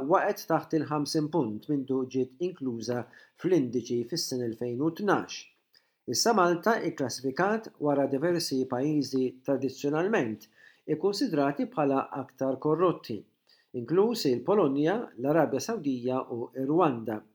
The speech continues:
Żvilupp li juri d-deterjorament sinifikanti tal-integrità istituzzjonali ta' Malta.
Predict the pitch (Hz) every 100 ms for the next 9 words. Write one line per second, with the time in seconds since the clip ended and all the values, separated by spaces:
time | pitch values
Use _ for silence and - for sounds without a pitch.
0 | _ 107 160 233 190 214 - _ _ _
1 | - 131 208 233 214 202 - 160 151 -
2 | 160 165 160 175 185 196 127 104 - -
3 | - - 147 160 180 180 120 127 120 127
4 | 127 135 131 139 208 226 135 160 - -
5 | _ _ 143 - 123 151 - 254 196 120
6 | 113 110 113 120 156 170 123 110